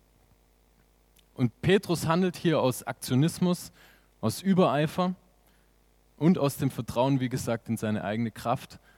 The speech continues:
und in seine eigene Stärke. Ich habe mich gefragt, wo lebe ich oft oder wo leben wir oft aus unserer eigenen Kraft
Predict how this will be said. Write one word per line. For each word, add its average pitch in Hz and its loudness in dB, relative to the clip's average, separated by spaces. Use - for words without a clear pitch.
und 104 -4
in 104 0
seine 110 0
eigene 127 2
Stärke. 110 -6
Ich 123 -6
habe 139 4
mich 151 4
gefragt, 139 -2
wo 147 4
lebe 156 4
ich - -2
oft - -4
oder 113 -4
wo 117 -2
leben 123 2
wir 151 4
oft 139 -2
aus 123 -6
unserer - -4
eigenen 151 0
Kraft 131 -6